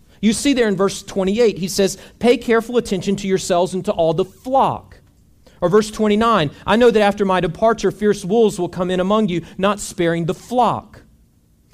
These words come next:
So in this analogy, the elders are the shepherds, the church is the flock,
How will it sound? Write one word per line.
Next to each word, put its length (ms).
So 220
in 180
this 200
analogy, 500
the 180
elders 500
are 200
the 100
shepherds, 720
the 80
church 460
is 220
the 100
flock, 560